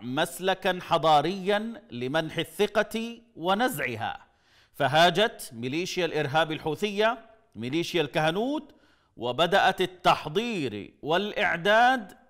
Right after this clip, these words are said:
للانقلاب لمصادرة حي-، الحياة السياسية، وحكمت البندقية وصناديق الذخيرة، وأعادت البلاد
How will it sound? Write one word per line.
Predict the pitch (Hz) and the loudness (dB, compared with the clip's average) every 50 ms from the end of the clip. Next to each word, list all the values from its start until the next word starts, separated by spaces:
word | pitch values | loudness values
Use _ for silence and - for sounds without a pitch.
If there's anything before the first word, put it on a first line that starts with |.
| _ - | _ -4
للانقلاب | 156 165 170 170 165 147 - - 160 151 147 113 85 76 - - _ _ _ _ _ _ _ _ _ | -2 0 2 2 0 0 -2 -2 2 2 2 2 0 -2 -8 -16 _ _ _ _ _ _ _ _ _
لمصادرة | - 127 135 135 127 - 156 143 135 156 170 165 165 160 160 - 160 151 147 147 - _ - | -8 -8 -6 -6 -4 0 2 2 4 4 4 4 4 2 2 0 0 -2 -2 -4 -6 _ -14
حي-، | - - 160 151 147 147 143 | -4 0 2 2 4 2 2
الحياة | 139 - - 147 160 170 156 | 0 0 0 2 2 2 2
السياسية، | 147 - - 165 160 151 143 - 214 202 196 226 240 254 - - - - _ _ _ _ _ _ _ _ _ _ - | 0 0 -2 0 0 0 0 -2 -2 0 2 4 2 2 0 -6 -18 -20 _ _ _ _ _ _ _ _ _ _ -14
وحكمت | - 90 - - 131 156 - - - - 196 190 196 190 - | -12 -12 -6 -4 -2 -4 -4 -4 0 0 2 2 2 2 0
البندقية | 196 185 180 196 185 165 190 180 - 214 226 226 226 233 233 240 247 233 - - _ _ _ _ | 0 0 0 -4 0 0 0 0 0 -2 -2 2 4 4 4 4 2 -4 -10 -20 _ _ _ _
وصناديق | - 101 113 127 - - 175 170 170 175 170 156 180 175 - 185 | -14 -8 -8 -8 -4 -2 -2 2 2 2 2 2 -2 -2 -2 -4
الذخيرة، | 185 170 165 190 180 - 254 254 247 254 254 254 | -4 0 0 -2 0 0 0 2 6 6 6 6
وأعادت | 247 233 208 - - 160 147 165 185 185 170 185 - - | 6 4 2 2 2 2 4 4 2 2 0 -2 -4 -4
البلاد | 185 175 165 175 185 202 202 220 226 233 247 240 214 196 254 254 | -4 -2 -2 0 2 4 4 4 4 4 2 2 0 -2 -4 -4